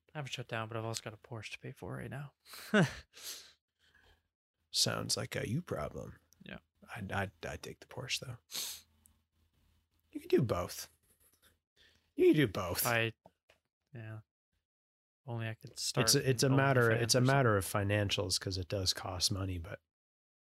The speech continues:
Speaker 2: knowing that it's there as a resource in the future,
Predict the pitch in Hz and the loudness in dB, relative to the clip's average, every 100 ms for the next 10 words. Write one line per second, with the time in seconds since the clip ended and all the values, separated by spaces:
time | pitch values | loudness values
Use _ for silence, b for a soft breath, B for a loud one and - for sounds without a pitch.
0 | _ _ _ _ _ _ - 117 135 135 | _ _ _ _ _ _ 0 4 6 4
1 | 110 101 98 - - 104 104 101 95 95 | 4 2 0 0 2 4 4 4 2 0
2 | 98 104 110 110 107 92 - 98 - 131 | 0 2 2 2 0 -2 -4 -6 -4 -4
3 | 135 | -4